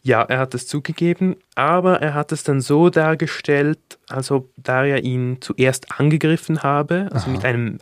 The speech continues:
Speaker 1: einem langen Messer attackiert habe und da habe er eben in Notwehr handeln müssen.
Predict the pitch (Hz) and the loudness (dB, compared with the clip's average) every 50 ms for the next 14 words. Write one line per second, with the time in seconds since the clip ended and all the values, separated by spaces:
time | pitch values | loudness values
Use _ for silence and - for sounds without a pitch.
0 | - - 113 110 107 110 107 107 107 107 110 110 117 143 147 143 127 117 113 113 | -12 -10 -10 -8 -8 -8 -8 -8 -4 -2 0 0 0 2 2 2 2 2 2 2
1 | 123 143 - - - 156 127 117 120 - - - - - - 143 139 131 - - | 0 0 0 0 2 2 0 0 -4 -6 -6 -6 -6 -6 -6 -4 -4 -4 -2 0
2 | 143 131 131 131 113 110 117 120 117 123 131 120 - 123 123 123 117 110 - - | 0 0 2 0 0 0 0 0 0 0 0 -2 -2 -2 -4 -4 -6 -8 -10 -16
3 | - - - _ - 117 113 110 113 123 135 156 - - - 123 - - - - | -20 -20 -16 _ -4 -2 0 2 2 2 2 2 0 -2 -2 -4 -4 -4 -8 -6
4 | - 143 147 165 160 151 147 147 147 - - - 160 | -4 -4 0 0 0 0 0 0 -2 -4 -4 -2 -4